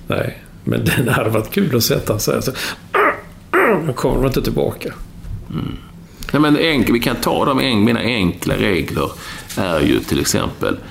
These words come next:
Speaker 2: när du lagt in, upp din jacka, din rock eller din väska i hyllan ovanför, stäng inte dö-, den här
Speaker 1: Mm.
Speaker 2: luckan.
Speaker 1: Ja, men det, det skrev
Speaker 2: Det
Speaker 1: faktiskt,
Speaker 2: kommer någon
Speaker 1: eh,
Speaker 2: jävel och kommer, någon jävel
Speaker 1: Ja.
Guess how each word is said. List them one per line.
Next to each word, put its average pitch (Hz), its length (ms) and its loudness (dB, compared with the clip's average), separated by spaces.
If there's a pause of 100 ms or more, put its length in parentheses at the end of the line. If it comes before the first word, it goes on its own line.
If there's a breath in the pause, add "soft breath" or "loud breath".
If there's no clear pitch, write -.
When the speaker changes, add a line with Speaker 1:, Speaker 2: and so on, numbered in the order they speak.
(180 loud breath)
Speaker 2:
när 76 140 0
du 82 100 4
lagt 85 280 0
in, 127 440 6
upp 131 340 2
din 107 160 6
jacka, 117 420 0
din 90 140 2
rock - 340 0
eller 71 120 2
din 80 160 2
väska 82 720 -2
i 65 320 2 (520 loud breath)
hyllan 95 680 4
ovanför, 90 600 0 (180)
stäng 78 880 0 (200)
inte 82 320 0 (300)
dö-, - 800 0
den 78 120 0
här 82 220 0
Speaker 1:
Mm. 90 160 6
Speaker 2:
luckan. - 380 4
Speaker 1:
Ja, 117 260 0
men 127 120 2
det, 123 200 2 (220 loud breath)
det 131 120 4
skrev 113 320 2
Speaker 2:
Det 120 60 4
Speaker 1:
faktiskt, 117 380 6
Speaker 2:
kommer 110 140 6
någon 95 160 6
Speaker 1:
eh, 95 80 4
Speaker 2:
jävel 104 360 2
och 82 120 2
kommer, 80 360 0 (100)
någon 110 280 6
jävel 104 240 4
Speaker 1:
Ja. - 60 0